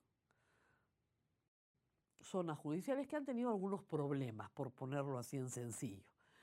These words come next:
pero no le firmaron un comunicado. Ayer,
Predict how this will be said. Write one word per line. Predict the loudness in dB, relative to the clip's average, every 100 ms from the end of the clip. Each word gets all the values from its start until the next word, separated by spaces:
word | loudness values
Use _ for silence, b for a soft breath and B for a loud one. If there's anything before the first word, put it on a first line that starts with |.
| b -2
pero | 0 0
no | 2 2 4
le | 2
firmaron | 0 -4 -2 -4 -4
un | -6
comunicado. | -6 -6 -6 -8 -10 -12 -14 _ _ _ B B B B B
Ayer, | 0 2 4